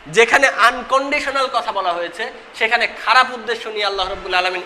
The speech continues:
একতাবদ্ধ হওয়ার কথা বলেছেন। এখন আসুন, আমাদের একতাবদ্ধ হতে হবে কিভাবে? "ওয়াতাসিমু বিহাবলিল্লাহি জামিআন ওয়া লা তাফাররাকু।" এখানে কি শর্ত আছে না নাই?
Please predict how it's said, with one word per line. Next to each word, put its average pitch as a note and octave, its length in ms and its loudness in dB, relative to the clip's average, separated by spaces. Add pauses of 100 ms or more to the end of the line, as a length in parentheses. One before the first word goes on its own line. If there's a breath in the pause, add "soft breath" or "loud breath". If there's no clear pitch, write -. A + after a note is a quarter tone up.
একতাবদ্ধ F#3+ 540 0
হওয়ার E3+ 220 0
কথা C#3+ 140 -10
বলেছেন। B2+ 340 -14 (1400)
এখন A3+ 360 6
আসুন, D3 320 2 (200)
আমাদের C4+ 360 8
একতাবদ্ধ B3+ 520 2
হতে A#3+ 200 -2
হবে A#3 140 0
কিভাবে? A3 380 -2 (540)
"ওয়াতাসিমু A3+ 520 0
বিহাবলিল্লাহি G#3+ 800 -6
জামিআন A#3 420 -4
ওয়া G#3 100 -4
লা G3 100 -2
তাফাররাকু।" D#3+ 480 -10 (520)
এখানে A#3 260 0
কি A#3+ 100 -4
শর্ত A3+ 300 0
আছে A3+ 240 4
না A3+ 100 -2
নাই? F#3+ 180 -2